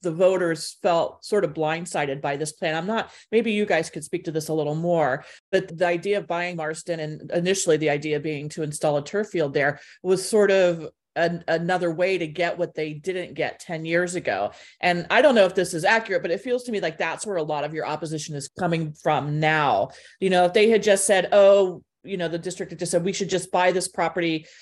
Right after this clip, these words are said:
and we'll, let's have a community discussion about what we could do with this Marsden Street property,'" that maybe it would have gone over better, just because you know how things are in Sag Harbor and that there's just a whole contingent of folks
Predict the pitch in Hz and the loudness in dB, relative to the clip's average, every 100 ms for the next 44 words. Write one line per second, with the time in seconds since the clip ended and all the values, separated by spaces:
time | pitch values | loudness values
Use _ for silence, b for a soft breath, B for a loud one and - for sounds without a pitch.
0 | B - 175 165 - 156 160 175 180 175 | B -2 0 -2 -10 -16 -16 -2 2 0
1 | - 180 175 185 170 170 185 170 160 151 | -2 -2 0 2 0 -2 -4 -2 -4 -6
2 | - 226 226 220 180 170 160 170 165 156 | -2 0 0 -2 -2 0 0 0 -2 -2
3 | 156 160 151 208 196 190 165 151 175 156 | -6 -8 -8 -4 -2 -2 -4 -6 -4 -2
4 | 156 - 151 - 160 - 160 151 156 156 | -2 -4 -10 -6 -8 -2 -2 0 -2 -2
5 | B B - 175 185 196 208 262 214 220 | B B 2 2 4 2 4 2 4 4
6 | 208 208 185 190 185 165 165 180 226 226 | 4 0 0 -2 -4 -2 0 2 0 0
7 | 240 - 233 208 180 180 180 175 160 156 | -6 -6 -6 -4 -4 -6 -6 -4 -4 -6
8 | 160 156 147 147 151 147 160 165 156 139 | -8 -6 -6 -6 -6 -8 -4 -4 -2 0
9 | 139 139 147 143 B B - 170 170 170 | 0 -2 -2 -2 B B -2 0 0 -4
10 | - 170 - 196 190 196 175 185 170 170 | -4 -8 -4 -2 -2 -4 -8 -6 -6 -6
11 | 156 151 147 139 - | -8 -2 -2 -2 -10